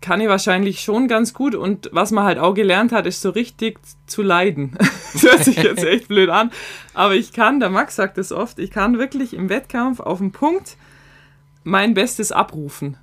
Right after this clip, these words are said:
Und wenn er dann, er sagt oft, er fährt eigentlich im Training besser als im Rennen. Und bei mir ist das genau andersrum. Ich fahre nie so gut und nie so schnell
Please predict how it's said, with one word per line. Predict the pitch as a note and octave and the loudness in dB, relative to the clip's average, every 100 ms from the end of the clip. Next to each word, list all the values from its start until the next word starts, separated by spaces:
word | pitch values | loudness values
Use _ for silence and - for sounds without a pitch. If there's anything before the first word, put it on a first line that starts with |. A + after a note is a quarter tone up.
| _ | _
Und | - F3 D#3+ | -6 -6 -2
wenn | E3 F#3 | -2 -2
er | F3 E3 F#3 G#3 G#3+ G3 - - - | -2 0 2 2 0 -4 -14 -20 -6
dann, | F#3 F3+ G#3 G3 - - | 0 0 0 -6 -16 -6
er | F#3+ | 0
sagt | G3+ G#3 | 0 2
oft, | F3+ G#3 - | 0 0 -2
er | F3+ | -2
fährt | G3 | 0
eigentlich | F#3+ F3+ F#3 | 0 0 -2
im | F3 | -6
Training | - G#3+ A3+ F#3 | -4 -2 0 0
besser | F#3 F#3 | -2 -2
als | C#3 D#3+ | -6 -4
im | D#3 | -4
Rennen. | F3+ G#3 G3 C4 - _ _ F#3 | -2 -2 -2 -4 -8 _ _ -4
Und | F#3 | 0
bei | F3+ | 2
mir | G#3+ | 0
ist | - | -2
das | A3 - - _ _ - | -6 -10 -16 _ _ -6
genau | F3+ F3+ F3+ | 0 2 2
andersrum. | F#3+ F3+ E3 D#3 D#3+ | 0 -2 -4 -6 -8
Ich | E3 | -4
fahre | F3+ F3 G3+ | 0 0 2
nie | G#3 A#3 D4 | 2 2 2
so | B3 A#3 | 0 -4
gut | A#3+ C4+ A#3+ | -2 -2 -2
und | F3 F#3+ | -6 -4
nie | G#3 A#3+ B3+ | -2 -2 -2
so | A#3 | -4
schnell | - F#3 G3+ | -4 -2 -2